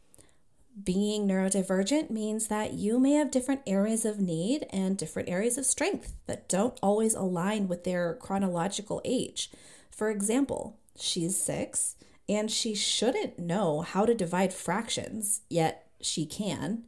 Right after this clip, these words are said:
She's six, so she should know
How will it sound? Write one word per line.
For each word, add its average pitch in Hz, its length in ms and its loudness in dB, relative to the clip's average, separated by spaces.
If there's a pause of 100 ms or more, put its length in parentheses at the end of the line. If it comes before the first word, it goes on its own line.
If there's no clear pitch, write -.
(960)
She's 214 380 4
six, 220 400 4
so 185 260 6
she 185 500 2
should 214 500 2
know 156 500 -4